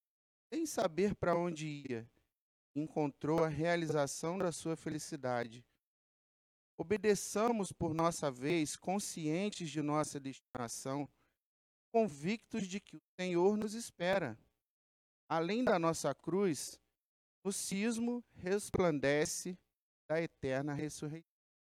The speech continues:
Bom, a palavra romagem quer dizer romaria, peregrinação.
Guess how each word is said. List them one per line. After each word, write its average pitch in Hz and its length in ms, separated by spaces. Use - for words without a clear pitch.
Bom, 147 80
a 160 100
palavra 185 440
romagem 175 800
quer 160 200
dizer 160 200
romaria, 170 880
peregrinação. 160 1040